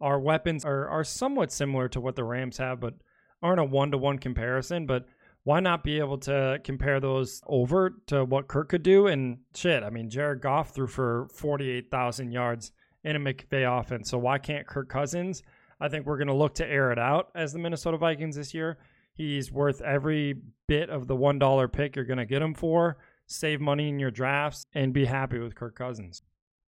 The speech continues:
So there are a couple guys who fell outside of our top fifteen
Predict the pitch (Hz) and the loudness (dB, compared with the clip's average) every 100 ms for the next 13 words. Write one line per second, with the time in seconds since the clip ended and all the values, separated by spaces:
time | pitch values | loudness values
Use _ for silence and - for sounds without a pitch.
0 | _ - 147 170 202 196 - 156 151 127 | _ 0 6 8 8 6 6 2 2 4
1 | 131 131 127 131 117 - 139 131 123 120 | 4 4 2 -2 -4 -4 0 2 2 2
2 | 113 - - 147 139 143 131 131 117 - | 0 -4 0 2 2 2 2 2 0 0
3 | 123 123 - 135 - - 143 143 139 | -4 -4 -6 -6 -6 -6 -6 -4 -6